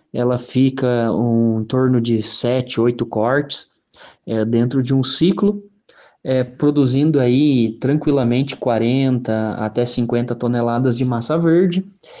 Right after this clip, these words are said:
e de cinco a seis toneladas de matéria seca, né? Então, o trigo, ele produz muito bem pro inverno, né? Visto que essas produtividades são muito boas aí pra nossa região.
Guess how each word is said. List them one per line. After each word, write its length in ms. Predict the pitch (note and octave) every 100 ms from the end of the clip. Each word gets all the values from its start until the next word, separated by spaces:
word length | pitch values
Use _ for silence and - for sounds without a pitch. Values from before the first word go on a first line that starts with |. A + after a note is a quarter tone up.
| - -
e 80 | D3+
de 160 | C#3+
cinco 920 | C#3+ - D3 D#3+ E3 D#3+ B2+ A#2+ A#2 A#2
a 80 |
seis 400 | A#2 - C3 C3
toneladas 720 | - C3+ C3+ A#2+ A#2 B2 C3 A#2
de 100 | B2
matéria 440 | C3+ B2+ C3+ C#3+
seca, 460 | C#3 - G2+ G2+ F#2+
né? 160 | A#2 - - - - -
Então, 160 | - E3
o 40 |
trigo, 360 | D#3 C#3+ D#3+ C#3+
ele 120 | C#3
produz 380 | - C3 C3 B2+
muito 300 | C3 F3 F3
bem 420 | B2+ C3+ G3 - -
pro 120 | -
inverno, 540 | B2+ B2 A2+ A#2 E3+ D3+
né? 240 | B2+ D#3 - _ _ _ -
Visto 400 | A2+ C3 - C3+
que 520 | - C3+ B2 A#2+ A#2
essas 300 | A#2 C3 C3
produtividades 1000 | - C3 C3+ B2+ C3 B2 A#2 A2+ A#2+ B2+
são 380 | - - B2 B2+
muito 340 | A#2+ B2 C3
boas 580 | B2+ A#2+ A#2+ B2+ B2 -
aí 300 | - A2+ A#2
pra 160 | A#2 A#2
nossa 260 | A#2 -
região. 320 | A2+ B2+ A#2+